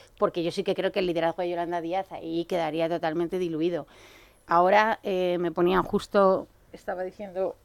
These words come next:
a, a gente de, del entorno de, de Yolanda, ellos insisten, tiene que haber acuerdo porque,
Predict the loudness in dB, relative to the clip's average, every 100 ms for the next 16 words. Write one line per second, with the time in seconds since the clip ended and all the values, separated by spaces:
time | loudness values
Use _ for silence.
0 | _ _ -2 0 -2 -2 -6 -4 -2 -2
1 | 0 -2 -2 -2 0 2 4 4 2 -2
2 | 0 0 0 0 0 0 -4 -20 -20 _
3 | -8 -6 -4 -6 -8 -8 -4 -4 0 2
4 | 4 2 2 0 0 0 -2 -2 -4 -2
5 | -2 -2 -4 -6